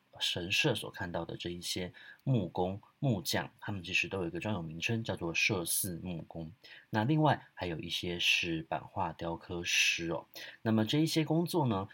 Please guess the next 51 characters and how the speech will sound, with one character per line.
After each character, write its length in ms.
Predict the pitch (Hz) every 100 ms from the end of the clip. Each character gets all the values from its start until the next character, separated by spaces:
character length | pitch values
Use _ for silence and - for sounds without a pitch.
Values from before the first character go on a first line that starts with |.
| -
其 200 | - 98
实 280 | - 101 98
在 300 | - 104 98
日 160 | 120
本 160 | 113 82
他 100 | -
们 140 | 92
也 80 | 82
面 280 | 82 101 90
临 340 | 80 80 85 78
的 140 | 87
一 140 | 82
个 180 | 82 85
非 100 | 101
常 100 | 90
重 220 | 80 95
大 80 | 87
的 80 | 82
问 160 | 95 87
题， 200 | - -
除 260 | - 85
了 80 | 80
少 180 | - 90
子 200 | - -
化 240 | 95 82
的 80 | 76
问 140 | - 104
题 100 | 87
之 180 | - 123
外 200 | 131 95
呢， 180 | 82 - - -
由 160 | - 117
于 120 | 110
学 300 | 107 - 101
习 180 | 123 101
他 200 | - 107
们 260 | 98 85 82
的 160 | 80
时 300 | - - 90
间 280 | 85 131 135
非 120 | 131
常 140 | 107 78
的 100 | -
长 400 | - - - 69
哦， 180 | 78 -
所 240 | - 101
以 80 | 110
不 140 | -
见 260 | - 131 110
得 220 | - 85
有 240 | 78 -